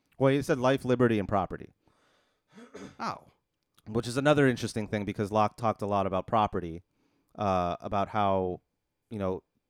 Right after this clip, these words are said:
Speaker 1: one of the main benefits of having a government is to ensure that you can use your labor to develop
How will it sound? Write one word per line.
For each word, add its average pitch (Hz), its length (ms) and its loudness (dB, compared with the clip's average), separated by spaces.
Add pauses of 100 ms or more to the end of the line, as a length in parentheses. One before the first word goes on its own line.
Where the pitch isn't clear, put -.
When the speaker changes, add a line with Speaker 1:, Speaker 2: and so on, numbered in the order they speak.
(720)
Speaker 1:
one 113 260 0
of 131 60 0
the 110 160 0 (160)
main 127 280 -2
benefits 117 400 0
of 98 100 -10
having 123 300 0
a 104 60 -4
government 95 460 -4 (420)
is 107 200 -6
to 107 160 -6
ensure 104 580 -2
that 92 640 -6
you 101 200 -8
can 92 480 -8 (540)
use 120 340 0
your 113 160 4
labor 104 380 0
to - 120 -10
develop 101 480 -4